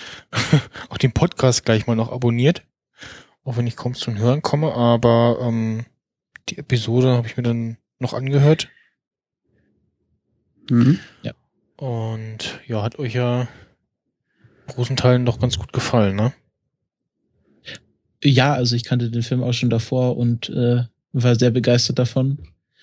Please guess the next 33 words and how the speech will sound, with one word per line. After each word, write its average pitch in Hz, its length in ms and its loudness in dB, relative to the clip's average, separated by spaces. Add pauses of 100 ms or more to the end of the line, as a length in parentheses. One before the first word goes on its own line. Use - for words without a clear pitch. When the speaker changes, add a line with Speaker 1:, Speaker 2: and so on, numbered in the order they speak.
(180)
Speaker 3:
Also 120 100 4
ich 117 80 0
bin 147 140 4
eigentlich, 131 340 2
äh, 131 100 2
bei 127 140 0
uns 135 260 0
im 131 100 0
Podcast 131 340 0
immer 135 120 2
derjenige, 127 460 2
der 123 120 0
die 120 100 0
Sachen 131 260 0
anschleppt 135 480 -2
und 120 140 -2
die 104 100 0
anderen 123 240 2
dazu 123 300 2
nötigt, 123 440 2
sie 120 160 -2
zu - 160 0
schauen. 147 600 2 (240)
Speaker 1:
<laughs> - 220 -10
Okay. 117 340 -6 (1400)
Speaker 3:
Ähm, 113 560 2 (580)
und, 120 440 0
äh, 113 260 -2
manchmal 120 280 2
gefällt's, 120 420 2
manchmal 120 360 0
nicht. 143 300 -2 (520)
Ähm, 113 680 0